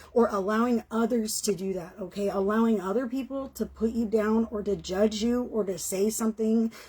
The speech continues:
out of character, out of line. Even if you don't say anything, like, there's a little inner child inside that goes, Ah, and,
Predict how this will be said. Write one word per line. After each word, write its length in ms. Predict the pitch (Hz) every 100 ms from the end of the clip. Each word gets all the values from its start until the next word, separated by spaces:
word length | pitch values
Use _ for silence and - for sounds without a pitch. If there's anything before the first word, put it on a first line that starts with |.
| - -
out 160 | 202
of 120 | 214
character, 500 | - 220 247 240 226
out 140 | 208 208
of 120 | 185
line. 460 | 196 233 247 175 180
Even 320 | 220 233 240
if 280 | 226 202 -
you 80 | 254
don't 220 | 320 285
say 360 | - - 214 285
anything, 480 | 262 226 202 180 180
like, 200 | 196 -
there's 220 | 226 247
a 80 | 220
little 380 | 196 269 285 254
inner 260 | 247 247
child 400 | 226 233 240 220
inside 500 | 202 196 - 220 220
that 100 | 196
goes, 300 | 147 214 196 -
Ah, 480 | 453 494 480 403 - _ _ _ _ - - - - - - - _
and, 200 | 247 233